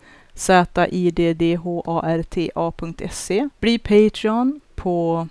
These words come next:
W W W punkt patreon punkt com slash sidis,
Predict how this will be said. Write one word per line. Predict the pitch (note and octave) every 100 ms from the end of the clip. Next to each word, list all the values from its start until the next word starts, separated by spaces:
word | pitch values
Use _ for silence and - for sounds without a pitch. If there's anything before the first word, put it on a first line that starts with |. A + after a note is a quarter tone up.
| - -
W | F#3+ F3 G3
W | F#3+
W | F#3 G#3
punkt | - F#3 F3+
patreon | - F#3 F#3+ - F#3+ G3
punkt | - F#3 F3+
com | - E3 F#3+ C4+ D#4 C4+
slash | - - F3 F3+ -
sidis, | - F3 F3 A#3 C4+ -